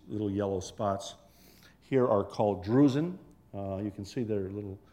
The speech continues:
look like little stars in the sky, and they correspond to thickening of this layer here called Bruch's membrane,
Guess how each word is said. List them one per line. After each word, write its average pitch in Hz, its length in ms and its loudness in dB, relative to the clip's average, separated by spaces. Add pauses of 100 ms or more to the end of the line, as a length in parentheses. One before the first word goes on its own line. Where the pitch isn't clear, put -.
(260)
look - 160 -14
like 98 160 -4
little 104 200 -2
stars 110 400 0
in 107 80 -4
the 98 60 -4
sky, 98 420 -2
and 98 140 -4
they 131 100 -2
correspond 135 760 -2
to 113 100 -4
thickening 120 540 -4
of 104 80 -4
this 107 220 -4
layer 117 380 2
here 107 220 -2
called 101 340 -6
Bruch's 120 220 -4
membrane, 117 460 -2